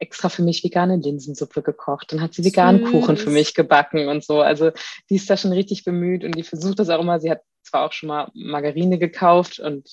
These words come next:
Speaker 1: dann war die aber mit, äh,
Speaker 2: Mhm.
Speaker 1: Milchpulver. Das hat sie halt nicht gesehen. Sie dachte halt, hey, Margarine, das ist vegan.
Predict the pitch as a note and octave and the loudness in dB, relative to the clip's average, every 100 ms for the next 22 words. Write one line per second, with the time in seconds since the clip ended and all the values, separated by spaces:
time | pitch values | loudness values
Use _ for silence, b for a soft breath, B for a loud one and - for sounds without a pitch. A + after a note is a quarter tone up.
0 | - C#3 C#3+ C#3 C#3+ C#3 D3 C#3+ C#3 - | -6 0 2 2 2 2 2 0 -4 -8
1 | - G3+ F#3 F#3 F#3 D#3 D#3+ - - E3 | -8 -2 0 0 -2 0 0 -2 2 4
2 | D#3+ D#3 - E3 - D#3+ E3+ - D#3+ F#3+ | 6 4 0 -2 0 -2 -2 -2 4 4
3 | F3 D#3+ - E3 D#3 D#3+ E3 D#3 D3 F#3 | 4 2 0 -2 0 0 0 -2 -2 0
4 | G3 F#3 - - C#3 D#3 D#3+ F3+ G3 | 0 -2 -10 -14 -4 2 4 2 0